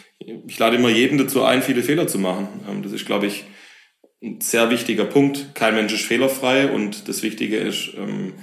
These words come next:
vor allem, dass wenn man Fehler macht, dass man daraus lernt und dass man den Fehler halt im besten Fall ein zweites Mal oder natürlich kein drittes Mal macht, am besten schon kein zweites Mal,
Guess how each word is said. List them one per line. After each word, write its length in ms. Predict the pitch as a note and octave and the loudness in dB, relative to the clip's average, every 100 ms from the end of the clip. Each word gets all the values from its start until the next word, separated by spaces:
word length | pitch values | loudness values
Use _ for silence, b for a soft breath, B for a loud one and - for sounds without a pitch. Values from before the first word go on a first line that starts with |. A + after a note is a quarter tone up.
| B B B | B B B
vor 220 | - - F#2 | -6 -2 2
allem, 240 | G#2+ A2 | 2 0
dass 160 | G2+ G#2 | -2 -2
wenn 60 | |
man 100 | G2 | -4
Fehler 260 | G2 G#2 F#2+ | 0 0 0
macht, 540 | F#2+ A#2 - - - | 0 -2 -4 -12 -10
dass 120 | G#2 | -6
man 280 | G#2 G2 G2 | -4 -4 -4
daraus 340 | F#2+ G2 G2 G2 | -4 -2 -2 -2
lernt 300 | F#2+ C3 D3+ - - _ - | -2 -2 -6 -14 -20 _ -8
und 180 | G2 | -4
dass 140 | G2 F#2+ | -2 -2
man 80 | G2 | -4
den 120 | F#2+ | 0
Fehler 260 | G#2 G2+ | 2 2
halt 220 | G2 G2 G2 | 2 0 0
im 100 | G2 | -2
besten 260 | G2+ - | -2 -2
Fall 140 | G#2+ G2+ | 0 0
ein 100 | G2+ | 0
zweites 360 | G#2 A2 A#2 | 2 2 2
Mal 240 | A#2+ A#2+ B2 | 2 2 2
oder 220 | G2 G2 | 2 0
natürlich 420 | F#2 F2+ G#2 G2+ | 0 0 0 0
kein 240 | G2 G2 G2+ | -2 -2 0
drittes 300 | A2 C3 C3+ | 0 0 0
Mal 160 | B2+ | 0
macht, 260 | B2+ B2+ - B B B B - | 0 -2 -6 B B B B -4
am 80 | |
besten 320 | G2+ G2+ - G2+ | 0 0 -2 -4
schon 200 | G#2+ G2+ | -2 -2
kein 140 | G2+ | -2
zweites 340 | G2+ A2 A#2+ | 0 2 2
Mal, 320 | B2 A#2+ A#2+ | 2 0 -2